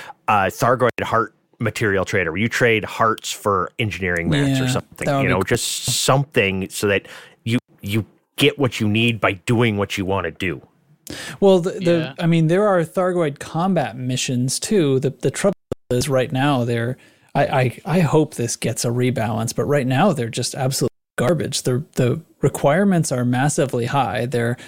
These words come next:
Speaker 2: sometimes a dozen or more high level interceptors, which is like, fine, I could, I could do that, but the reward is like one unit of, of some <laughs> engineering mat. It's,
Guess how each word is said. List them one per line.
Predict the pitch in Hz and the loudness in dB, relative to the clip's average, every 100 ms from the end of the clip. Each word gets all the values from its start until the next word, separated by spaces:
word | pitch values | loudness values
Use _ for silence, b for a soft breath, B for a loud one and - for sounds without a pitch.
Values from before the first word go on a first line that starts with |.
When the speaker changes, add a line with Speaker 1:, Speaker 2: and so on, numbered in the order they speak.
| B B | B B
Speaker 2:
sometimes | 160 143 147 131 | 4 4 4 2
a | 120 | 0
dozen | 156 127 131 143 | 0 2 2 2
or | 131 127 - - | 2 0 -2 -2
more | 127 117 | 0 0
high | - 127 | -2 0
level | 127 127 131 120 | 2 2 2 0
interceptors, | 123 120 - 170 - 107 120 - B B B | 0 0 0 -2 0 0 0 -2 B B B
which | 247 220 | 0 2
is | 196 | 2
like, | 147 | -2
fine, | - 202 170 127 | 0 2 2 0
I | 147 | 0
could, | 165 143 - - | 0 -2 -8 -8
I | 160 | -4
could | 156 139 | -2 0
do | 175 220 | 2 2
that, | 120 135 190 - b b b - | 2 0 -4 -8 b b b 0
but | 156 | 2
the | 170 | 4
reward | 165 151 143 - | 4 2 0 0
is | 262 135 | 0 0
like | 123 | -4
one | 127 127 123 - 180 | -6 -4 0 2 4
unit | 151 147 190 143 - | 4 4 4 2 -2
of, | 139 139 - | -4 -4 -6
of | - 135 | -4 0
some | 160 151 | 2 4
<laughs> | |
engineering | 147 143 - - 233 147 | 4 4 2 2 2 4
mat. | 180 139 131 | 2 2 0
It's, | 135 | -4